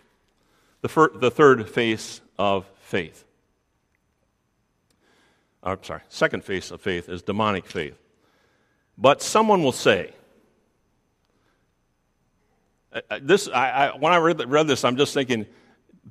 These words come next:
"James, you're such a master teacher." You know, as he's up teaching and he's explaining, he's ex-, examining these things, "You've, you've heard it said, haven't you?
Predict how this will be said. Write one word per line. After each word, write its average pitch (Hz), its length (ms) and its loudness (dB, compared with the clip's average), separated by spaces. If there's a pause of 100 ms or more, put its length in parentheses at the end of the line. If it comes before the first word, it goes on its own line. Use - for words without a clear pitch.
"James, 139 420 -2
you're 170 120 -2
such - 260 -2
a 160 60 -2
master 123 560 -4
teacher." 107 640 -6 (640)
You 107 100 -4
know, 120 100 2
as 113 100 -2
he's 120 160 -2
up 160 160 0
teaching 156 400 -4
and 104 120 -2
he's 104 360 -4
explaining, 120 540 -4
he's 92 200 -8
ex-, 95 100 -18
examining 120 360 -2
these 98 100 -8
things, 107 240 -6 (1080)
"You've, - 180 -4
you've 208 140 -4
heard 143 160 2
it 98 100 -8
said, 92 280 -4
haven't 95 260 -8
you? 120 240 -8